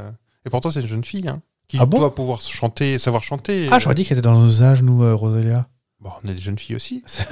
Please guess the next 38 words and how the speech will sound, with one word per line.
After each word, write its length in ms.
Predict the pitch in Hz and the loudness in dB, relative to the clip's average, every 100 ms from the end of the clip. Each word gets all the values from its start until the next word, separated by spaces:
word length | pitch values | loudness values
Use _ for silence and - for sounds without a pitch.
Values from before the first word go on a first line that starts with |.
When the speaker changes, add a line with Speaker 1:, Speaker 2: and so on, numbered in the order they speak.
| 165 | 4
Speaker 2:
vrai. 160 | - 143 - _ _ - - - | 4 -2 -4 _ _ -20 -6 2
Elle 80 | 113 | 2
a 60 | |
des 140 | 113 120 | 2 0
ongles 140 | 117 | 0
comme 220 | - 190 | 6 4
ça. 220 | - 156 - _ _ | 6 2 2 _ _
Speaker 1:
Ah, 120 | 147 | -10
c'est 100 | 120 | -8
possible. 320 | 127 - 90 92 _ | -14 -14 -18 -20 _
Mais 80 | 117 | 4
Speaker 2:
Cardi 300 | 147 139 143 | 4 4 -2
Speaker 1:
elle, 160 | 156 180 | 0 4
Speaker 2:
B, 40 | |
mais 60 | 147 | 6
en 500 | 127 127 127 123 123 | 6 8 8 8 8
Speaker 1:
elle, 100 | 123 | 6
elle 40 | |
est 40 | 117 | 4
à 20 | |
la 120 | 110 | 0
plage, 240 | - 185 147 | 0 -2 0
et 60 | |
ben, 80 | 107 | -6
ça 140 | 101 | -6
doit, 140 | 110 110 | -8 -6
ça 80 | 113 | -4
doit 100 | 120 | -4
rester. 360 | 123 _ - _ - - _ _ _ - 127 | -6 _ -20 _ -20 -20 _ _ _ -20 0
Alors, 140 | 160 156 | 0 0
du 80 | 190 | -4
coup, 140 | 220 | -4
j'ai 300 | 135 127 - | -2 -4 -6
une 220 | 143 131 147 | -10 -2 -2
autre 240 | 143 - | -2 -8
idée, 380 | 104 120 180 226 123 - | 0 2 2 -2 -4 -6
<laughs> 240 | _ _ _ | _ _ _
plus 480 | 131 120 113 107 | -6 -4 -4 -8